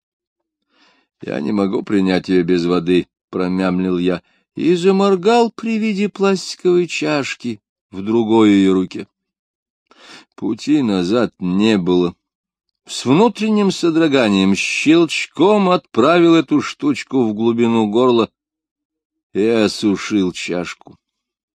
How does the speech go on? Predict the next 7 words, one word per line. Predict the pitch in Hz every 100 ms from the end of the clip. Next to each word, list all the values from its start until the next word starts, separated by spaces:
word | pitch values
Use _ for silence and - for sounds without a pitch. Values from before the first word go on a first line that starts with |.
| _ _ _ _ _ _ _ _ _ _ _ _ -
Говорят, | 85 87 92 160
что | 202 - 214
это | 226
не | 226
занимает | 202 190 190 220 208 143
много | 185 190 135
времени, | 104 101 95 87